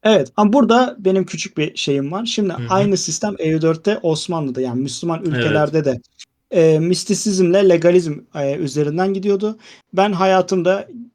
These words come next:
Speaker 1: e, yüzde doksan genelde, e, yüzde yüz legalizm gördüm ama yüzde yüz, eksi yüzde yüz mistisizm
Speaker 2: <laughs>
Speaker 1: hiç göremedim. <laughs> Yani, e, dolayısıyla burada bir denge muhtemelen, e, olacaktır. Özellikle şu, e,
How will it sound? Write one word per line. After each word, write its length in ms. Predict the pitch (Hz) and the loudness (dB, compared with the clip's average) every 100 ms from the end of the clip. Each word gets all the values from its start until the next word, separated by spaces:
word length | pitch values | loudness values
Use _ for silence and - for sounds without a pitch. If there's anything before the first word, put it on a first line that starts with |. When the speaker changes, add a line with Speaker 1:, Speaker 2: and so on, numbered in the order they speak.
| _ - | _ -10
Speaker 1:
e, 120 | 165 | -6
yüzde 540 | 151 151 156 156 185 | -4 -4 -4 0 0
doksan 460 | 160 147 - 139 139 | 0 -2 -4 -6 -4
genelde, 720 | 143 151 143 131 139 147 - - | -4 -2 -2 -2 -2 -2 -8 -8
e, 760 | 143 139 139 135 135 135 131 135 | -4 -2 -2 -4 -6 -8 -10 -6
yüzde 380 | 143 151 147 | -2 -2 0
yüz 460 | 160 170 160 - 175 | 4 4 2 -2 -2
legalizm 460 | 156 160 151 143 143 | 0 0 0 0 4
gördüm 300 | 170 170 180 | 4 4 0
ama 160 | 190 | 2
yüzde 260 | 170 156 160 | 0 0 0
yüz, 280 | 170 170 - - | 0 -2 -8 -6
eksi 340 | 160 147 - | -6 -4 -4
yüzde 280 | 165 160 156 | -2 0 2
yüz 220 | 175 175 | 4 4
mistisizm 540 | 156 147 156 147 147 - | 0 -2 0 2 2 4
Speaker 2:
<laughs> 20 | |
Speaker 1:
hiç 240 | 220 - | 2 2
göremedim. 580 | - 151 156 123 - - _ 180 | 0 2 2 2 -2 -6 _ -2
<laughs> 260 | - 202 - - - - - | 0 0 -2 -18 -18 -18 -6
Yani, 260 | 147 151 151 | -2 0 -2
e, 220 | 160 196 160 160 170 175 170 | -4 0 2 4 2 -4 -4
dolayısıyla 560 | 165 170 165 180 185 175 | 0 0 0 0 0 0
burada 260 | 170 165 | -2 -2
bir 120 | 180 | -2
denge 440 | 175 156 156 196 - | -2 0 -2 -2 -4
muhtemelen, 680 | 156 143 151 143 170 190 - | -10 -8 -6 -6 -6 -8 -14
e, 180 | 160 156 | -16 -10
olacaktır. 560 | 156 143 151 143 - 190 | -8 -6 -4 -6 -6 -6
Özellikle 480 | 147 147 160 160 | -4 -2 -4 -4
şu, 400 | 151 - 165 165 - | -8 -2 -2 -2 -6
e, 260 | 143 139 | -6 -4